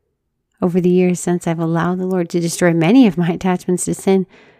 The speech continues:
but now there are others that I confess every two weeks when I go to the sacrament of penance. I still need him to help me overcome my habitual sins. Sister, the Lord has indeed come to destroy sin in us, to triumph over evil in our hearts.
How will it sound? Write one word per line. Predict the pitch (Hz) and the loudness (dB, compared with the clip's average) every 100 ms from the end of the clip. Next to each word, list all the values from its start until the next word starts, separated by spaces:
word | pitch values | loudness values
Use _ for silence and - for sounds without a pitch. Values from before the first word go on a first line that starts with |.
| _ _ _ _ | _ _ _ _
but | - - | -14 -6
now | 226 240 | -4 -2
there | 247 226 | -4 -4
are | - | 0
others | 226 277 233 - | 2 2 0 -2
that | |
I | 151 | -8
confess | - 151 156 151 - | -8 -8 -6 -6 -8
every | - 151 | -8 -8
two | 139 170 | -8 -6
weeks | 165 165 - - | -6 -6 -10 -8
when | 160 | -8
I | |
go | - 160 | -6 -6
to | 160 | -6
the | 160 | -8
sacrament | - 156 147 156 156 | -8 -8 -8 -10 -10
of | |
penance. | - 165 160 - - | -10 -10 -10 -12 -12
I | - - | -12 -12
still | - - - - - 285 277 | -14 -14 -16 -8 -4 -2 0
need | 254 277 294 269 | 2 4 4 4
him | 220 | 2
to | 190 | 0
help | 180 269 - | -4 -4 -2
me | 214 | -2
overcome | 208 208 - 294 285 | -2 -4 -8 -6 -2
my | 196 | -2
habitual | 185 180 233 - 208 | -4 -6 -8 -10 -10
sins. | 180 - 180 226 196 156 147 _ _ _ _ _ _ _ _ _ _ _ _ _ _ _ _ _ - | -10 -10 -8 -8 -8 -12 -18 _ _ _ _ _ _ _ _ _ _ _ _ _ _ _ _ _ -4
Sister, | 240 233 220 | -2 0 -2
the | 202 208 | 0 2
Lord | 226 240 | 2 2
has | 214 | 0
indeed | 196 185 185 | -2 -4 -8
come | - - 269 294 | -6 0 2 2
to | 214 | 2
destroy | 190 - 175 175 | 0 -2 -4 -4
sin | - 190 - | -2 -2 -2
in | 175 | -6
us, | 170 | -6
to | - | -12
triumph | - - 220 233 285 262 | -12 -8 -4 -2 -2 -4
over | 196 185 - | -6 -4 -6
evil | - 214 214 196 | 0 0 0 -2
in | |
our | 165 156 | -4 -8
hearts. | - 165 165 - - - | -10 -10 -10 -14 -20 -20